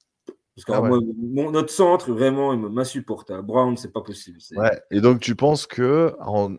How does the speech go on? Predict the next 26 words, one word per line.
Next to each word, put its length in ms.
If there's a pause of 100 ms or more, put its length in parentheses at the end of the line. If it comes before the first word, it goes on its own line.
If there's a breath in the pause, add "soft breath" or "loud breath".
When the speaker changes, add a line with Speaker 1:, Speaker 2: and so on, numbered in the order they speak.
Speaker 2:
en 220
intervertissant 760
juste 360
un 120
joueur, 500
il, 200 (240)
en 240
intervertissant 800
juste 360
un 140
centre, 380 (600)
tu 140
aurais 500
auto-, 320 (120)
tu 120
aurais 360 (100)
une, 240
un 180
impact 460
sur, 320
euh, 260
sur 340
le 140
rendement 320
des 100
Seahawks ? 380